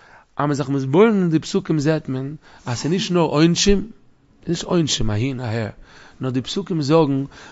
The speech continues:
was ist die Scheurisch, die Neshome von der Sache. Und es steht da, die Neshome von der alle Teuche, von der alle Sachen ist,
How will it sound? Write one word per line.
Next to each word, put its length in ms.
was 260
ist 100
die 80
Scheurisch, 480
die 100
Neshome 520
von 180
der 100
Sache. 460
Und 120
es 80
steht 240
da, 100
die 80
Neshome 480
von 160
der 120
alle 180
Teuche, 360
von 120
der 100
alle 120
Sachen 380
ist, 460